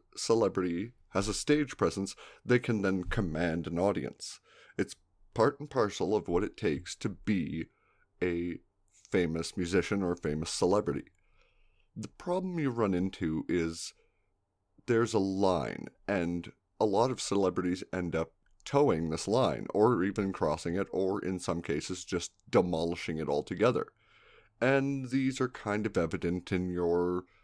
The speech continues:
you know, Rag Mag, kind of National Enquirer, The Globe, all that stuff.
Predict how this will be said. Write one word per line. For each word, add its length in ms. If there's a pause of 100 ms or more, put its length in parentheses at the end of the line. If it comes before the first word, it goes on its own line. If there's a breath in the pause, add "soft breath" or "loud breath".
(260 soft breath)
you 80
know, 180
Rag 380
Mag, 400
kind 220
of 60
National 440
Enquirer, 960
The 100
Globe, 600
all 120
that 200
stuff. 460